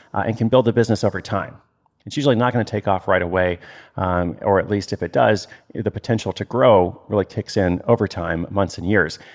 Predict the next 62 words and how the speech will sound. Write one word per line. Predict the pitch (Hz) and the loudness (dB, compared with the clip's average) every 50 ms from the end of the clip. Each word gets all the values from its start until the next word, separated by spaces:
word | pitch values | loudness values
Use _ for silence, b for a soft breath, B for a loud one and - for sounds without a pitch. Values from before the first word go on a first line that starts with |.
| B B B | B B B
Uh, | 104 | -2
you | 113 143 | 2 2
also | 156 151 - 143 | 2 2 4 2
have | 139 - | 0 0
to | - | 0
really | 113 120 127 127 | 0 0 2 2
like | 110 113 107 - | 4 2 0 0
talking | - - 113 120 - 101 95 | 2 2 2 2 2 -2 -6
to | 90 | -4
people. | - 85 80 - - - - 113 _ _ _ _ - | -6 -10 -10 -10 -14 -14 -14 -18 _ _ _ _ -16
Uh, | - | -14
you | 95 | -12
have | 95 92 | -10 -10
to | - 98 | -6 -2
like | 98 95 90 - | 0 0 0 0
handling | - 104 98 98 98 92 | 0 -2 0 0 0 -2
logistics | 101 98 - - 147 - - 135 123 - - | -2 -2 0 0 -2 0 0 -4 -4 -4 -4
and | 98 98 | -4 -2
doing | 113 107 101 | 0 0 0
customer | 95 - 107 98 - - 90 90 | 0 0 -4 -4 -4 -4 -8 -8
service. | 82 - 104 87 - - - - - - _ _ _ _ _ _ | -6 -4 -4 -4 -6 -8 -16 -18 -20 -20 _ _ _ _ _ _
But | - - | -6 -4
if | 101 - | -2 0
you | 117 | 0
meet | 147 190 - | 0 2 2
those | 143 123 | 2 2
criteria, | - - 113 104 - - 95 85 87 92 101 110 B B B B B - | 2 2 2 2 2 2 -2 0 2 2 0 0 B B B B B -8
uh, | 98 - | -6 -4
this | 87 104 - | -4 -4 -4
is | 117 | -4
definitely | - - 104 - - 101 95 | -2 -2 -2 0 0 -2 -2
an | 87 | -2
interesting | 95 92 - 95 - - 90 | -4 -4 -6 -6 -4 -2 -2
model | 90 95 95 92 87 | 0 2 2 0 0
to | - - | -2 -6
pursue. | - - 82 - - 95 90 85 82 B B B B B B | -12 -12 -12 -8 -4 -2 -2 -4 -4 B B B B B B
Uh, | - 85 76 | -6 -4 -2
we | - 117 | 0 2
have | 120 113 98 | 2 2 2
looked | 113 107 - | 2 0 0
at | 110 98 | -2 -2
a | |
number | 92 92 98 131 151 156 143 127 | 0 0 2 2 2 4 4 2
of | 98 - | 2 0
successful | - 110 - - 110 95 - - 104 | -2 -6 0 0 0 0 0 -4 -6
tour | - - 107 | 0 0 0
businesses, | 92 104 98 110 101 92 - - 98 95 87 - - | 0 0 0 -2 -2 -2 0 -2 -2 -2 -2 -6 -12
uh, | 85 - 90 90 85 | -8 -6 -6 -4 -2
over | - 107 95 101 | -2 -2 -2 -2
the | - 101 | -6 -4
years. | 95 92 95 92 95 - - B B B B B B | -2 0 2 2 0 0 -4 B B B B B B
Uh, | 98 - - | -12 -6 0
A | - 123 | 0 2
B | 113 135 123 | 2 2 0
C | - - 120 | 0 0 2
News | 107 110 120 123 110 | 2 4 4 2 0
reporter | 120 113 - - 117 113 113 110 | -2 -4 2 2 2 4 2 0
dishes | - 110 - - 107 95 | 0 -2 -2 -2 -4 -2
out | 107 101 95 - - | -2 -2 -4 -4 -2
profitable | - 110 104 110 104 95 - 85 | 0 0 0 0 -2 -2 -4 -4
pizza | - - - 156 - - | -4 -4 -8 -6 -4 -6
tours. | 135 - - 151 139 135 135 135 - - - _ | -6 -2 0 2 4 4 4 2 0 -4 -14 _